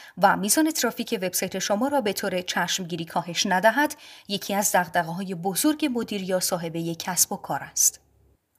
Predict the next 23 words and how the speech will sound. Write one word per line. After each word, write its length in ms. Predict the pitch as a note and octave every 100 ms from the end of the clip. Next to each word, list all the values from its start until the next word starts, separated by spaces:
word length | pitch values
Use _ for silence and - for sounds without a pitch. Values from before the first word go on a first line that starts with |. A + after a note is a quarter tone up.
| -
اگر 280 | G4+ G#4+ G#4
در 120 | E4+
حین 300 | D4+ D#4+ F#4 C4
بازطراحی 720 | A#3 A#3+ C4+ B3+ B3 C#4+ D4+
سایت 300 | - A3+ G3
خود 200 | F#3 F3+
هستید، 560 | F#3 F3+ - D#4 D#4 - -
متخصصین 720 | - G#3+ B3 B3+ A#3+ C4 D#4 D4
ما 180 | C4
در 180 | A#3 G#3+
سئو 320 | G#3 G#3 -
لب 240 | F3+ F3 F3
توصیه‌هایی 560 | - F3+ - F3 G3 F#3
در 180 | F#3
خصوص 400 | F3+ G3+ - B3
ساختار 440 | B3+ G3+ F#3 F#3 F3
سایت 320 | - F#3+ F#3+ F#3
و 140 | F#3 - - -
محتوای 560 | G#3 - C#4 C4+ C4
آن 180 | A#3+ G#3
در 180 | F#3+ F#3
اختیار 340 | F#3 - F3+
شما 520 | F#3 - B3 A#3 E3